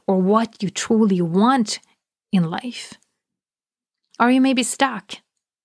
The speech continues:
in a successful job, but you secretly hate who you've become in the process and feel kind of resentful?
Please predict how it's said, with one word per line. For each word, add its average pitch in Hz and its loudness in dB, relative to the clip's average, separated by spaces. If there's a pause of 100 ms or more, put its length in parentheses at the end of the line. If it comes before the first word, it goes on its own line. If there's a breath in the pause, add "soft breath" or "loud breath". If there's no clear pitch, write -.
(100)
in 220 2
a 202 2
successful 214 -2
job, 190 0
but 190 -10
you 208 -6
secretly 233 -2
hate 208 0
who - 0
you've 196 0
become 208 0
in 180 2
the 175 -2
process - -4
and 185 -4 (500 loud breath)
feel 196 -2
kind 185 0
of 185 -2
resentful? - -4